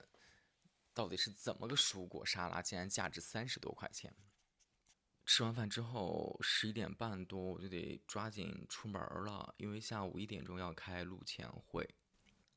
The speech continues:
嗯，怎么说呢？现在来做导演的工作，在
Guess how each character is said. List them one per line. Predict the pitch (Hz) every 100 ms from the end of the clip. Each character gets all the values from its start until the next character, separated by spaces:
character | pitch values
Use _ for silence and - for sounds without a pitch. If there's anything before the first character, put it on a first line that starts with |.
| _ _ -
嗯， | 113 113 113 113 113 117 -
怎 | -
么 | 95
说 | 101 - 147 165
呢？ | 170 113 - -
现 | - 170 151
在 | 175 160 104 - -
来 | 95 90 90 -
做 | - - 170 107 - - - - - - _ _ _ _ -
导 | 92 98
演 | 80
的 | - -
工 | - 95 95
作， | - 85 73 - - - -
在 | -